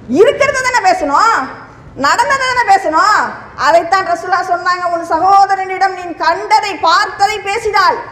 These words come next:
நடந்ததை பேசினால் அது புறம், நடக்காததை பேசினால் அது அவதூறுன்றாங்க ரசூலா." அது அதை விட பெரிய கேட்டகரி, அது அதை விட பெரிய பாவம், அது வேற ஒரு டாபிக், அவதூறு.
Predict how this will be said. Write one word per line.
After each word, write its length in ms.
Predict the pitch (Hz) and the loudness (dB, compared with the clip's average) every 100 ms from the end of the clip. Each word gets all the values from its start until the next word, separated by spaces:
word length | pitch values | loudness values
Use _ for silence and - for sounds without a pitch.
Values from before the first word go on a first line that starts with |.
| - - - | -18 -20 -8
நடந்ததை 800 | 269 320 381 453 453 466 480 480 | -2 2 2 2 2 2 0 -2
பேசினால் 500 | 440 403 494 427 440 | -4 -4 -2 -2 0
அது 160 | 440 370 | 0 -2
புறம், 520 | 381 415 349 214 - - - - 269 | 0 2 0 -6 -14 -20 -20 -14 -4
நடக்காததை 960 | 311 370 440 453 - 480 508 508 480 480 494 | 0 0 0 -4 0 2 2 0 -2 -6 -4
பேசினால் 480 | 403 403 403 415 427 | -2 -2 -2 0 0
அது 200 | 415 381 | 0 2
அவதூறுன்றாங்க 800 | 302 330 415 440 427 370 349 330 | 2 2 2 0 -2 0 0 0
ரசூலா." 320 | 294 254 233 - - - - - | -2 -4 -8 -12 -20 -20 -20 -4
அது 140 | 320 320 | 0 0
அதை 240 | 320 453 | 2 0
விட 140 | 480 | 0
பெரிய 300 | 466 392 466 | 0 0 0
கேட்டகரி, 460 | 403 381 349 311 254 - | 0 0 2 0 -2 -2
அது 140 | 320 | 0
அதை 180 | 302 392 | 2 2
விட 140 | 427 | 2
பெரிய 300 | 403 370 392 | 0 0 0
பாவம், 260 | 381 381 427 | 0 0 0
அது 140 | 403 | 0
வேற 200 | 349 403 | 0 2
ஒரு 140 | 403 381 | 2 2
டாபிக், 420 | 359 339 339 262 | 2 0 -4 -4
அவதூறு. 600 | 247 349 359 285 190 - | 0 0 0 0 -2 -8